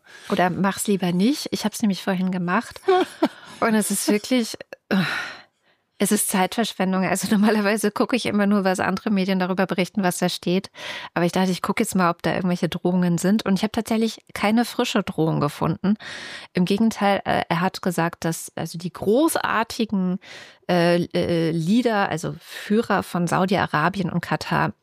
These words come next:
Speaker 1: ihn davon überzeugt hätten, einen Angriff, der eigentlich geplant gewesen sei, jetzt doch nicht zu machen. Also
Speaker 2: Pump and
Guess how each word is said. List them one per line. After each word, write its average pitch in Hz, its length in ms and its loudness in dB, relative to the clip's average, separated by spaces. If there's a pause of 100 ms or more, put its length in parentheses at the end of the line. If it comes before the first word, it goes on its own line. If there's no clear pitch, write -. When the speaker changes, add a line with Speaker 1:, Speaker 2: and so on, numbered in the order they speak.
(180)
Speaker 1:
ihn 165 300 0
davon 151 300 -4
überzeugt - 580 -4
hätten, - 340 -4
einen 151 540 -2
Angriff, 190 480 2
der - 180 -4
eigentlich 196 500 2
geplant 165 400 -2
gewesen 165 360 0
sei, 156 320 2 (580)
jetzt - 300 -2
doch - 160 -2
nicht - 220 -4
zu - 120 -4
machen. - 500 -4
Also - 280 -2 (100)
Speaker 2:
Pump 170 460 -2 (100)
and 143 400 -4